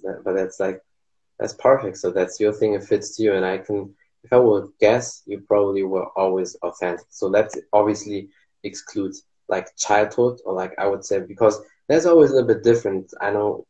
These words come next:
as a kid, sometimes you have different phases and you can change it. But let's say from twenty on up to now, I would guess you are that personality. You're just you. You say what you want. You stick to yourself, and you're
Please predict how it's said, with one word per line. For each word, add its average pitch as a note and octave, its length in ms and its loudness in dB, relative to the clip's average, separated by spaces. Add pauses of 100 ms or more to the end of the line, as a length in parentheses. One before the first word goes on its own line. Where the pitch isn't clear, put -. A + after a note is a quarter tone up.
(120)
as - 140 -8
a F#2+ 60 -8
kid, A2 300 2
sometimes G2 640 -4
you F#2 160 -6
have F#2 280 -6
different G2 400 -2
phases G2 500 -10
and F2 180 -10 (100)
you - 120 -20
can F2+ 160 -12
change G2+ 380 -2
it. F#2+ 100 -18 (300)
But G#2+ 100 4
let's B2 160 4
say A#2+ 120 4
from F#2+ 260 -4
twenty A#2 420 2
on A2+ 340 0 (180)
up G#2 180 -2
to - 120 -6
now, G2 320 0 (680)
I G2 100 4
would G2 220 0
guess G2 520 0
you G#2 200 0
are G2 140 2
that F#2+ 260 0 (180)
personality. F2+ 920 -4 (100)
You're A#2+ 140 -8
just - 340 -16
you. A2+ 300 -4 (240)
You - 80 -14
say F#2 240 0
what F2+ 320 -2
you F2+ 180 -12
want. G#2+ 380 -2 (140)
You F#2 200 -12
stick - 400 -8
to G2+ 100 -10
yourself, G2 460 -4 (500)
and F#2 320 -6 (320)
you're F2+ 320 -2